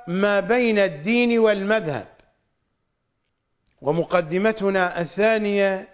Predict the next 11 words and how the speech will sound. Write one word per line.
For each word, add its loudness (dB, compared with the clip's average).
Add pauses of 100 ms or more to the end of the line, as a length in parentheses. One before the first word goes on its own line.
(720)
تحذير 2 (800)
وتنبيه -2 (840)
من -4
النقص -2
والاشتباه -2 (460)
في -6
حديثي -4 (240)
وبرامجي، 0 (640)
وبينت -2 (300)
لكم 0
الأسباب -2